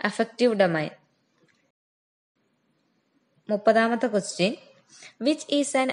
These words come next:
advantage of lesson planning? ഇതും വളരെ ഇമ്പോർട്ടന്റ് ആയിട്ടുള്ള ഒരു ക്വസ്റ്റ്യൻ ആണ്. Options A, wastage of time, B, nervousness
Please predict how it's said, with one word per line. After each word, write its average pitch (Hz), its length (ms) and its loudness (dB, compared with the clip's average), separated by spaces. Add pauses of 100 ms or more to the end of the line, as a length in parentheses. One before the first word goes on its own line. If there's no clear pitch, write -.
(140)
advantage 220 580 0 (240)
of 190 100 0 (460)
lesson 208 280 0 (100)
planning? 165 340 0 (920)
ഇതും 262 160 0 (100)
വളരെ 202 220 4 (280)
ഇമ്പോർട്ടന്റ് 208 480 4
ആയിട്ടുള്ള 190 340 2
ഒരു 277 80 0 (220)
ക്വസ്റ്റ്യൻ 190 300 -4 (100)
ആണ്. 190 140 0 (720)
Options 214 360 -4
A, 214 60 -2 (420)
wastage 233 580 2
of 262 60 -14 (180)
time, 190 240 2 (760)
B, 208 40 2 (360)
nervousness 214 600 2